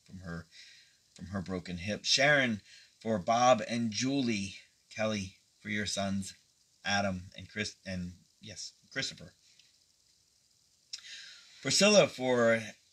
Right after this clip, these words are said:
Jay and Nate, and for Nate's mom, Tanya. Amanda, for your grandpa, Charlie.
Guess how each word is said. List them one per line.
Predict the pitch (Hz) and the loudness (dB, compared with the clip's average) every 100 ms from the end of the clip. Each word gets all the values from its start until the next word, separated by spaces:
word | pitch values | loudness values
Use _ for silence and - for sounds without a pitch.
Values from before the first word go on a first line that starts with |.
| _ _ | _ _
Jay | - 127 131 156 143 - | 0 4 6 4 0 -4
and | 98 101 | -4 -2
Nate, | 107 139 185 - - - - | 0 0 0 -2 -8 -8 -18
and | 92 | -16
for | 92 92 | -10 -6
Nate's | 98 113 - - - | -4 -6 -8 -12 -10
mom, | 98 92 92 90 - - - | -8 -8 -8 -12 -20 -20 -10
Tanya. | 98 87 85 101 _ _ _ _ _ _ _ _ _ _ _ _ _ _ _ _ _ - - | -8 -6 -8 -14 _ _ _ _ _ _ _ _ _ _ _ _ _ _ _ _ _ -20 -8
Amanda, | 98 95 98 | -4 -2 -2
for | 92 | -6
your | 92 87 | -8 -8
grandpa, | 90 87 92 107 101 | -8 -8 -8 -12 -12
Charlie. | - 107 92 98 | -6 -6 -6 -8